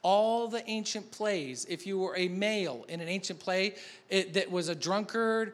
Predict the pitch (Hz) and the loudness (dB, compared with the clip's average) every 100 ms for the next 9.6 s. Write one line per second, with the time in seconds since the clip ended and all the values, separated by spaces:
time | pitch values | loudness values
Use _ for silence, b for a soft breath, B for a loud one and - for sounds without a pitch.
0 | - 165 156 170 202 208 226 226 220 208 | -4 -4 -2 -2 0 0 2 2 0 -4
1 | B - 180 180 170 185 170 175 202 - | B -2 0 2 2 2 2 0 0 2
2 | 185 208 - 202 196 190 170 160 170 196 | 2 2 2 -2 0 -2 0 -2 2 2
3 | 196 233 226 226 B B 160 196 190 190 | 2 2 0 -2 B B -2 2 4 4
4 | 185 185 180 180 - 170 165 165 165 143 | 2 -2 0 0 -2 -4 -2 -2 0 0
5 | 123 104 104 B B 180 185 196 208 202 | -2 -4 -12 B B -2 -2 0 4 6
6 | 196 190 233 226 226 214 180 208 190 190 | 6 8 8 8 4 2 -2 0 2 0
7 | - 190 190 190 190 185 196 180 160 170 | 0 0 0 -2 -2 0 -2 -2 -2 -2
8 | 165 175 240 247 - - 330 320 330 247 | -2 -2 -2 -2 -6 -4 4 8 8 8
9 | 170 110 - - - - | 4 -2 -2 -2 -2 -6